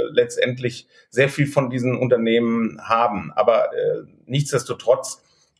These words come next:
bin ich fest davon überzeugt, dass in den nächsten Jahren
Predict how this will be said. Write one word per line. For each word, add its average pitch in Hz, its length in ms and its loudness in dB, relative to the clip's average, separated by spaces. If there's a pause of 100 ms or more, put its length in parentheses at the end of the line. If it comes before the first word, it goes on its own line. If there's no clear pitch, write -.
(300)
bin 147 180 0
ich - 140 -8
fest - 260 -2
davon 131 260 2
überzeugt, 117 540 2
dass 120 140 2
in 120 80 -4
den 113 100 -2
nächsten 113 380 -2
Jahren 107 280 4